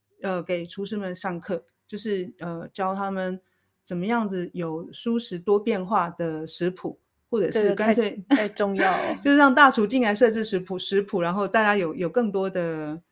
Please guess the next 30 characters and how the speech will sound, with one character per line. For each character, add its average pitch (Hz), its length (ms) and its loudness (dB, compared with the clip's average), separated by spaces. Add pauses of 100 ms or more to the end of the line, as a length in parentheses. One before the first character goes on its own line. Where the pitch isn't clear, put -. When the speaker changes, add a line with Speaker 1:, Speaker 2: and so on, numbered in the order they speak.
(480)
Speaker 1:
的， 170 140 -6 (120)
呃， 170 200 -6
食 202 160 -6
谱 202 140 -8
可 185 120 -6
以 151 100 -2
做。 - 440 -4 (240)
那 254 180 2
今 277 260 4
年 214 340 0
我， 185 320 -4
我 190 120 -2
可 254 220 -4
以 311 140 0
举 196 180 -6
的， 185 160 0
比 180 140 -6
如 175 80 -2
说 240 240 2
像 247 200 2
巴 233 160 2
黎 202 120 -2
跟 208 200 -4
里 180 80 -4
昂 165 200 -8
的 170 120 -4
例 208 180 -2
子， 175 100 -10
就 196 120 -4
是 180 260 -4